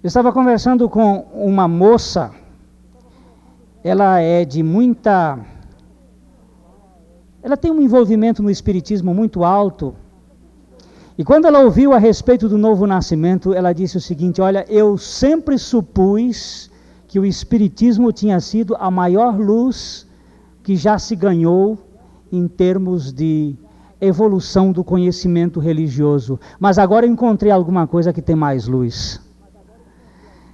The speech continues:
Eu digo, ainda estamos na periferia, nós precisamos entrar mais. Precisamos entrar mais deste, nesta trilha de Jesus Cristo como a luz.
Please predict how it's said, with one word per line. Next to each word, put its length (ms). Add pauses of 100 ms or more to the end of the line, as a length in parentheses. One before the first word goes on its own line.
(160)
Eu 60
digo, 220
ainda 200
estamos 360
na 120
periferia, 640
nós 160
precisamos 480 (380)
entrar 600
mais. 1600 (880)
Precisamos 540
entrar 460
mais 440
deste, 720 (400)
nesta 380
trilha 1040 (1200)
de 80
Jesus 380
Cristo 340
como 240
a 80
luz. 500